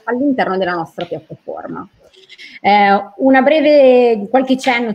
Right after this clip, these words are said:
sui nostri numeri, eh, oltre due milioni e mezzo di euro raccolti,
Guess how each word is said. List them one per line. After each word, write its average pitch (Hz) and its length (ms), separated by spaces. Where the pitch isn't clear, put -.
sui 214 100
nostri 208 380
numeri, 392 340
eh, 208 280
oltre 247 540
due 220 140
milioni 202 280
e - 20
mezzo 190 600
di 185 320
euro 190 240
raccolti, 269 600